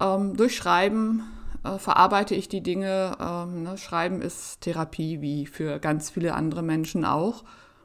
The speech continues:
Und nachdem ich, äh, in meinen ersten beiden Büchern ja über mein ganz persönliches Leben berichtet habe und mich damit auseinandergesetzt habe, was es bedeutet, mit siebenundvierzig Jahren zu erfahren,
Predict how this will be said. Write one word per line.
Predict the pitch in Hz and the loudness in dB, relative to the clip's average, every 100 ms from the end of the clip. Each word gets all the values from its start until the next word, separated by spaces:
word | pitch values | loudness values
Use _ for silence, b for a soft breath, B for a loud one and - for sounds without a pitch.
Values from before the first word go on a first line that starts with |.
| B B B B B - | B B B B B -12
Und | - 208 | -2 0
nachdem | 208 220 233 | 2 6 8
ich, | 262 247 - - | 6 4 -4 -4
äh, | 208 202 | 0 0
in | 208 | 0
meinen | 208 202 | 0 0
ersten | - 226 - 262 262 254 247 | 2 0 2 4 6 6 4
beiden | 196 208 226 | 4 6 4
Büchern | 202 220 254 240 240 226 - | 4 0 0 0 0 -2 -4
ja | 196 196 - | -2 -2 -2
über | 185 185 | -2 -2
mein | 180 170 170 175 - - | -4 -6 -6 -6 -6 -4
ganz | - 175 196 - - | -2 -2 -2 -6 -8
persönliches | - 165 185 208 165 185 | -6 -2 0 0 -2 2
Leben | 208 254 247 233 220 214 | 6 6 4 2 -2 0
berichtet | 208 220 202 208 | 0 0 -4 -2
habe | 190 190 | -4 -4
und | 185 | -6
mich | 180 | -6
damit | 185 180 | -6 -4
auseinandergesetzt | 175 180 196 226 220 196 190 190 - | -4 -2 0 2 0 0 0 -2 -6
habe, | 180 175 185 | -4 -2 -2
was | 175 180 | -4 -8
es | - | -8
bedeutet, | 175 175 190 202 208 - - | -2 0 0 0 -4 -6 -10
mit | 175 - | -10 -12
siebenundvierzig | - - 196 202 185 - 170 | -16 -8 -6 -4 -8 -6 -4
Jahren | 165 180 | -2 -2
zu | 196 165 | -4 -6
erfahren, | 165 170 160 185 190 | -6 -6 -4 -2 -4